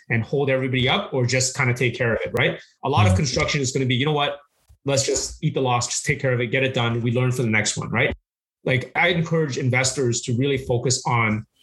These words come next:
Speaker 1: you know, not pushing too hard. You know, obviously, there are certain things that you have to argue and push for, but it's more about kind of learning the city, focus on one particular city or town, learning, taking those lessons and moving on to the next one. That's really the goal of it. But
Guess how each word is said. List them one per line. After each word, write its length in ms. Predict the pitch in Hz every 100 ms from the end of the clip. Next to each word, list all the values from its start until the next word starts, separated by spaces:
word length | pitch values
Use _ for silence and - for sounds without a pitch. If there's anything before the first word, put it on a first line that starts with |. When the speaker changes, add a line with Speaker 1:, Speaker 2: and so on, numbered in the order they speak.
| _ -
Speaker 1:
you 80 |
know, 100 | 135
not 460 | 110 123 135 135 - - _ _ _
pushing 520 | - 156 - 131 123 - -
too 160 | 180 165
hard. 340 | 156 185 -
You 80 | 262
know, 140 | 185
obviously, 680 | 127 196 175 160 160 143 160 - _ _
there 100 | 139
are 40 | 127
certain 200 | 156 127
things 160 | 139
that 80 | 131
you 120 | 123
have 140 | 110 -
to 80 | -
argue 320 | 120 120 127
and 120 | 113
push 160 | - 120
for, 240 | - 175
but 320 | 156 127 120 - _ -
it's 80 | 165
more 180 | 185
about 280 | 170 147 131
kind 140 | 123 135
of 120 | 117
learning 440 | 127 131 131 127 - -
the 80 |
city, 540 | 123 147 127 127 123 - _ -
focus 300 | 165 165 -
on 200 | 139 127
one 160 | 131
particular 320 | 131 131 135
city 240 | 120 127 127
or 60 |
town, 440 | 120 120 113 117 120 _ _ -
learning, 520 | 127 143 143 135 135 _ -
taking 300 | - 151 143
those 180 | 135 123
lessons 320 | 123 123 123
and 120 | 120
moving 240 | 123 123 120
on 140 | 120
to 100 | 120
the 100 | 117
next 260 | 110 113 -
one. 180 | 101 98
That's 220 | 120 110
really 200 | 123 117
the 80 | 110
goal 240 | 101 104 104
of 80 |
it. 140 | 101 -
But 200 | 127